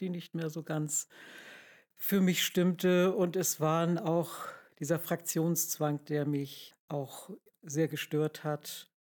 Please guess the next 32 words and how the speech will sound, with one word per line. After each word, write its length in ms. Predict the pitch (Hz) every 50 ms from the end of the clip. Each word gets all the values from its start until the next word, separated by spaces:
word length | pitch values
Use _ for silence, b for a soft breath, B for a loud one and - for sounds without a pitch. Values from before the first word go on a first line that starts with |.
| _ _ _
Und 720 | - 165 143 139 135 135 135 131 127 117 - - - - - B B B B B B B B B B
die 80 | - 196
Redekultur, 960 | - 220 226 226 226 208 - - 208 196 190 190 - - 208 190 180 185 185 185
da 120 | 185 180
kam 260 | - - 202 185 165
vieles 380 | - - 196 180 185 - - -
zusammen. 520 | - 147 131 143 151 160 175 170 170 170
Und 640 | - - 165 175 175 160 160 160 147 135 - - B B B B B B B B B
dann 160 | - 143 131
hab 140 | 156 135 -
ich 100 | 151 -
gesagt, 560 | - 139 131 143 131 - - - - - -
das 160 | 160 143 -
ist 380 | - 202 - - - - - _
Politik, 500 | - 170 156 151 - - 160 - _ _
da 120 | - 139
hab 120 | 139 139 -
ich 100 | - -
keine 440 | - - 139 131 135 135 131 117 -
Lust 300 | - 151 151 151 - -
mehr 120 | - 143 143
drauf. 520 | - 127 135 135 135 139 135 - - -
Und 340 | - 139 131 127 127 - - B B B B B B B B B B B
hab 160 | - 165 -
mich 160 | 185 156 -
dann 200 | - 170 160 160
auch 160 | 156 143 -
für 360 | - - 160 151 151 151 147 -
circa 340 | - 180 170 170 170 156
sechs 340 | 131 131 175 170 - - -
Jahre 380 | 143 151 151 151 160 156 151 156
lang, 380 | 147 151 151 147 147 143 -